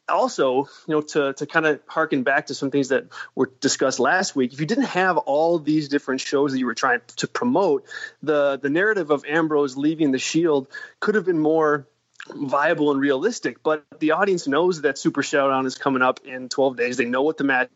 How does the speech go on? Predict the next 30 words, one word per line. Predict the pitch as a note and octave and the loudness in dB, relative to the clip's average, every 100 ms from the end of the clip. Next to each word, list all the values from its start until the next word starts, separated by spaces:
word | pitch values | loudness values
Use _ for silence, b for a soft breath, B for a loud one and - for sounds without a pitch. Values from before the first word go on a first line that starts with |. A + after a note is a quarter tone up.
| - | -6
is | C3 A#2+ | -4 -4
there. | A#2+ B2 | -2 -2
They | B2+ | -2
know | A#2+ C3+ D3 | -2 -2 0
where | D#3 | 0
Roman | C#3+ D3 C#3+ | 0 0 0
Reigns | C3+ C#3 B2+ | 0 0 -2
is | B2+ | -4
going | C#3+ B2+ C3 B2+ B B B | -2 0 0 -2 B B B
after | C#3 D3 C3+ | -2 0 0
that | C3 | 0
in | C3 | -2
the | C3 | -2
triple | C#3+ C3+ | -2 0
threat. | B2+ B2 A#2+ - B B | -2 0 0 -2 B B
So | - D#3 | -2 0
you | E3 E3 | 0 0
add | F#3 E3+ | -2 -2
all | A3 G#3+ | 0 2
those | E3+ D3+ | 0 0
things | D#3+ C#3+ | -2 -2
together, | B2+ E3 G#3 F3 | -4 -2 0 2
and | C#3+ | 2
it | C#3+ | 0
was | C#3 - - _ - | -2 -4 -18 _ -6
a | |
hard | - A3 A3 | -2 -2 -2
story | - G#3 G3 F#3 | -4 0 0 0
to | - | -2
believe, | C#3+ C#3+ B2 C#3+ G#3 C3 A#2+ A#2+ | 0 2 2 2 2 2 0 -4